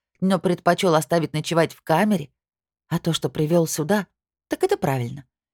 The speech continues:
Эта ушлая девица сбежала бы при первой же возможности. И тю-тю наш план и его денежки за залог. Сиди здесь, негодяйка, под присмотром, тешась напрасными иллюзиями.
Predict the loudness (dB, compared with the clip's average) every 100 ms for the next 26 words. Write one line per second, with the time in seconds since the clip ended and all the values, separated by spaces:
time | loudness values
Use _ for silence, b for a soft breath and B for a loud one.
0 | -4 -2 2 0 2 2 2 0 -2 -2
1 | 0 2 4 2 0 -2 0 0 0 -2
2 | 0 -2 -2 -6 -8 -12 -14 -18 _ _
3 | 0 0 2 0 2 2 2 0 2 2
4 | 2 -4 _ 0 2 2 2 2 0 -2
5 | -4 -2 0 2 0 -4 _ _ _ _
6 | _ -4 -2 2 2 2 0 0 0 2
7 | 2 2 0 -4 -4 0 -2 0 -4 -4
8 | -6 -10 _ _ -2 0 0 -2 -2 0
9 | 0 0 -2 0 0 -2 -4 -6 -10 -14